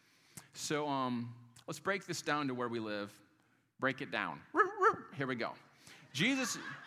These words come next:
Jesus was born, I tell you, Indian changed ya. India changed ya, I tell you what.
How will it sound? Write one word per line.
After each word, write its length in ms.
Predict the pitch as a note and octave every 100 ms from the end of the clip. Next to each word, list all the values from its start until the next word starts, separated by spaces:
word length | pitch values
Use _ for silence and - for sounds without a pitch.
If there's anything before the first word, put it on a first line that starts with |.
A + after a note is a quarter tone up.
| - - - A#2+
Jesus 400 | G3 B3 C4 A#3
was 120 | E3
born, 400 | C#3+ F#3 F#3 F3+
I 80 | A#2+
tell 180 | D#3 B3+
you, 100 | E3
Indian 360 | D#3+ G#3 A3
changed 320 | G#3 A#3+ C4 F#3+
ya. 240 | F#3+ F#3 F3+ -
India 220 | D#3 F3+
changed 340 | F#3 A#3 G#3+
ya, 140 | F3+ E3+
I 40 |
tell 160 | D3 E3+
you 140 | F#3
what. 180 | A#3+ A#3